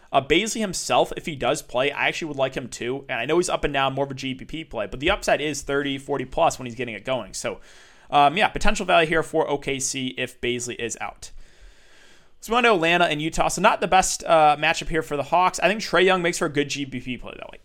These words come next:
eight seven does feel underpriced for Trae Young. Even in this matchup, I do like him for G P Ps.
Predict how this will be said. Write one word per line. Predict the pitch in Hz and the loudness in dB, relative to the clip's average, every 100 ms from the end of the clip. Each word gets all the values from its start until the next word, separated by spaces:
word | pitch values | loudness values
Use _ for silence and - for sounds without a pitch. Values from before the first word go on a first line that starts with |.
| 156 | -4
eight | 196 - | -2 -2
seven | - 170 170 156 | 2 4 2 -2
does | 135 139 151 | 0 2 2
feel | 147 165 151 | 0 -4 -2
underpriced | 139 139 135 127 - | -4 -2 0 0 -2
for | |
Trae | 117 - 110 | -10 -10 -12
Young. | 101 - - | -14 -18 -12
Even | 160 190 214 | -6 -4 -2
in | 196 180 | -2 -2
this | 175 170 | -2 -4
matchup, | 131 135 - 160 - | -4 -4 -4 -4 -2
I | 131 | -4
do | 131 143 | -2 -4
like | 139 131 | 0 0
him | 147 | -2
for | 135 | -10
G | 123 131 | -8 -8
P | 131 123 | -8 -10
Ps. | - 120 117 - | -10 -10 -10 -12